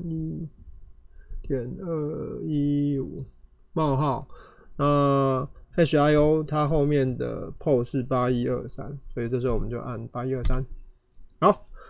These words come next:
所以看到这个画面，代表说它已经在开始，后台在开始安装，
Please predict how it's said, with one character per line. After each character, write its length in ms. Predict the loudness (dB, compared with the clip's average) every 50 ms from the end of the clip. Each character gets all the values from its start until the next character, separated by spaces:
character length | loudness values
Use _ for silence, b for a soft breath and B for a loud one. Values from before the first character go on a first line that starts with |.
| B B 6
所 140 | 8 10 10
以 220 | 12 10 8 6
看 160 | 6 8 10
到 80 | 10 12
这 100 | 12 12
个 100 | 12 12
画 120 | 12 10
面， 160 | 10 8 8 8
代 140 | 8 8
表 180 | 8 8 6 6
说 180 | 4 4 4 6
它 160 | 8 8 6
已 60 | 6
经 220 | 6 2 0 2
在 140 | 4 4 6
开 200 | 8 8 8 8
始， 380 | 8 6 4 2 -4 -6 -8 0
后 180 | 4 6 6 6
台 200 | 6 2 -2 -2
在 100 | -4 -4
开 160 | -2 -2 -2
始 140 | -2 -4 -6
安 200 | -6 -6 -6 -4
装， 320 | -2 -2 -2 -2 -4 -6